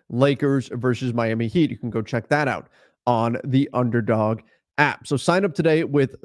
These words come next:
the promo code Lakers Nation, and you get your first deposit doubled up to five hundred dollars. That's right. You deposit five hundred dollars, Underdog will also deposit five hundred dollars for you.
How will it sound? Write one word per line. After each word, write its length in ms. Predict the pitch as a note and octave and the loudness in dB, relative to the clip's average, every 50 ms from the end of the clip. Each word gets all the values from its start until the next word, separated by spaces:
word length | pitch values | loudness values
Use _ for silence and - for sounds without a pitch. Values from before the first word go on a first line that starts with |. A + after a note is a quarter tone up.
| - - | -12 -4
the 340 | C#3 C3 C3+ C3+ C3 C3+ - - | 0 2 2 2 2 0 -2 -2
promo 360 | - - E3+ E3+ E3+ F3 E3+ D3 | 0 2 2 2 2 0 0 0
code 280 | - D#3 D#3 C#3+ C#3 - | 0 0 0 0 0 -2
Lakers 540 | B2+ C3 D3 F3 F#3 E3+ - D#3 C3+ A#2+ | -2 0 0 0 0 0 0 -2 -2 0
Nation, 440 | B2+ E3+ A#3 C4 - - A2 G#2+ A2+ - - | 0 0 0 0 -2 -4 -4 -6 -6 -4 -2
and 400 | D3 D3 D3+ D#3+ F#3+ B3 B3 - - | -2 0 0 0 -2 -4 -4 -4 -2
you 120 | C3+ C3+ | -2 0
get 200 | B2+ C3+ F3+ - | 2 0 0 2
your 160 | D#3 D3+ C3+ | 0 -2 -2
first 400 | - - - G3+ A#3 B3 - - | -2 -2 0 0 0 0 -2 -4
deposit 640 | - C3+ - - - A#3+ D4 D#4+ F#3+ A#2+ B2+ A#2+ - _ _ _ _ _ _ _ _ - C3+ B2+ | -6 -6 -6 -6 -4 -2 0 0 0 -2 -4 -6 -6 _ _ _ _ _ _ _ _ -12 -6 -2
doubled 500 | A#2+ D#3+ G#3 B3+ A3+ F#3 D3 D3+ D#3+ D3+ - - | 2 2 4 4 2 2 0 0 0 -2 -2 -2
up 160 | D3 D3+ - | -4 -2 -2
to 100 | - F#3+ | -4 -6
five 520 | - - - - B2 C3+ C#3+ D3+ C#3+ - - _ | -6 -6 -4 -4 -2 0 0 -2 -2 -4 -8 _
hundred 520 | _ - - D#3+ E3 D#3 E3 D#3+ C#3+ - - - A#2+ | _ -6 -4 -2 -2 0 0 -2 -2 -4 -8 -8 -4
dollars. 400 | A#2+ D3+ E3+ F3 C#3 G2 E2 - | -2 0 0 0 0 -2 -4 -6
That's 160 | - C3 B2+ | -6 -6 -2
right. 200 | - F#3+ D3+ - - - | -2 -2 -2 -2 -4 -4
You 120 | C3+ D3 | -2 -2
deposit 460 | D3 D3+ - D3 C#3+ C#3+ C3 D3+ - - _ _ _ _ | -2 0 0 0 0 0 0 -2 -4 -6 _ _ _ _
five 180 | - A#2 C3+ D3 | -2 0 0 0
hundred 160 | C3 C3+ C#3 | 0 0 0
dollars, 300 | C3 C#3+ D#3 E3 D3 - - | 0 0 0 0 -2 -2 -4
Underdog 460 | D#3+ G#3+ G3+ D#3 B2+ F2+ G#2 B2 C#3 - _ _ _ _ _ - | -4 -2 -2 -2 -2 -2 -4 -6 -8 -10 _ _ _ _ _ -2
will 200 | C3 D#3 F3+ - | 0 0 0 2
also 320 | - G3+ A3+ - - C#3+ F#2 | 2 0 0 0 0 -2 -4
deposit 420 | D2+ - - - G2+ G#2 F2+ - _ | -4 -6 -4 -2 -2 -2 -4 -8 _
five 340 | _ - B2+ C#3 D3+ C3 | _ 0 0 0 0 -2
hundred 340 | A2+ A2 C#3+ D3+ D3 D3 B2 | -2 -4 -2 0 0 0 0
dollars 460 | G#2+ C#3 E3+ D#3 A2+ F#2 G#2 - - _ _ _ _ _ _ _ _ _ | 0 -2 -2 -2 -2 -4 -8 -10 -14 _ _ _ _ _ _ _ _ _
for 200 | - E3 F#3+ G3+ | 4 4 6 6
you. 140 | E3 - | 4 0